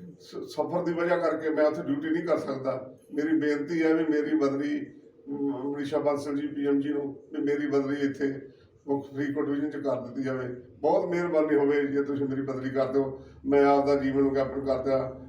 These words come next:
ਮੇਰੀ, ਮੈਨੂੰ without pay ਕੀਤਾ ਹੋਇਆ ਹੈ ਡਿਪਾਰਟਮੈਂਟ ਨੇ, ਮੈਨੂੰ ਤਨਖਾਹ ਵੀ ਨਹੀਂ ਮਿਲ ਰਹੀ, ਮੈਂ ਮੈਡੀਕਲ ਲੀਵ 'ਤੇ ਚੱਲ ਰਿਹਾ ਤੇ ਬਹੁਤ ਦੁਖੀ ਹਾਂ। ਮੈਂ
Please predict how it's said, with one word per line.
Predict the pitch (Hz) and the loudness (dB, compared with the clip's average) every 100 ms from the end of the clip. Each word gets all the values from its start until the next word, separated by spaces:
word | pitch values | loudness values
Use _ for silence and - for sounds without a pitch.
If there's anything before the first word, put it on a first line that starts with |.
| - 139 | -6 -2
ਮੇਰੀ, | 156 156 | 2 2
ਮੈਨੂੰ | 151 160 156 | 2 0 0
without | 147 151 | 2 2
pay | 151 156 160 139 | 2 0 0 0
ਕੀਤਾ | 135 147 | 2 4
ਹੋਇਆ | 147 147 143 | 6 6 6
ਹੈ | 135 - - - - | 4 0 -10 -18 -10
ਡਿਪਾਰਟਮੈਂਟ | 127 139 135 139 143 131 | 0 2 2 4 4 4
ਨੇ, | 139 131 123 - | 2 2 -2 -10
ਮੈਨੂੰ | 147 147 160 | -6 -4 0
ਤਨਖਾਹ | 143 143 - | 2 4 4
ਵੀ | 202 | 2
ਨਹੀਂ | 190 | 2
ਮਿਲ | 156 143 143 | 2 4 4
ਰਹੀ, | 139 139 - 143 | 4 2 0 -2
ਮੈਂ | 151 | 0
ਮੈਡੀਕਲ | 147 143 151 156 | 4 2 4 2
ਲੀਵ | 147 139 | 2 0
'ਤੇ | 147 143 | 0 2
ਚੱਲ | 131 | 2
ਰਿਹਾ | 131 139 135 131 - - | 4 4 4 -2 -12 -8
ਤੇ | |
ਬਹੁਤ | 131 160 165 | 0 0 2
ਦੁਖੀ | 156 165 | 0 0
ਹਾਂ। | 151 | 2
ਮੈਂ | 156 165 | 4 4